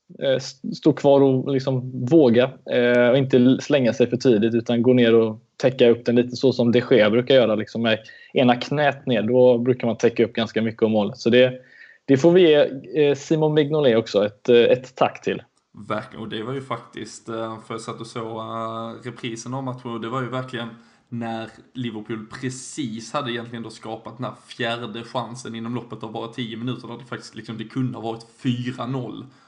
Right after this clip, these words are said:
Speaker 2: Hade vi då på något, liksom, fått två ett emot oss och det hade slutat med att, fast att vi kanske hade gjort, liksom, den bästa kvarten i typ Liverpools historia, liksom,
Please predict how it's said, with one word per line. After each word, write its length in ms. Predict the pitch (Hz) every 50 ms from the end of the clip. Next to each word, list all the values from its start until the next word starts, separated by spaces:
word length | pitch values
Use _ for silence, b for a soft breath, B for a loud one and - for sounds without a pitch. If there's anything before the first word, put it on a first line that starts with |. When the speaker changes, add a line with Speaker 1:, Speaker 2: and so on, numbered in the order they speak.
| b b
Speaker 2:
Hade 200 | - 120 110 110
vi 80 | 120
då 120 | 113 113 113
på 140 | 113 -
något, 200 | 151 151 139 131 135 117 -
liksom, 240 | 120 117 110 120 117
fått 300 | 127 175 - - _ _
två 340 | - _ 135 117 113 104 - -
ett 280 | 123 127 - _ _
emot 340 | 135 139 156 151 123 127 -
oss 120 | 120 117
och 60 | 113 110
det 60 | 113
hade 160 | 110 110 110
slutat 380 | - - 120 120 - 117 117 135
med 140 | 117 120
att, 180 | 120 123 - _ _ _
fast 280 | 139 120 - - -
att 120 | - 127 120
vi 140 | 117 113
kanske 220 | 113 113 113 113 117
hade 120 | 107 110
gjort, 140 | 110 110 -
liksom, 340 | 120 113 117 117 123 131 b b b b b _
den 180 | - 123 117 113
bästa 460 | 123 110 - - - - _ 113 117
kvarten 800 | - - - _ 127 - - - - - _ - 113 110 110 110 -
i 360 | 117 107 107 107 113 110 b b b b b b _
typ 220 | - 113 110 -
Liverpools 440 | 120 110 104 - - 123 - - -
historia, 800 | _ - 123 123 - - - _ 139 120 104 104 107 117 127 139
liksom, 320 | 147 135 127 - 120 117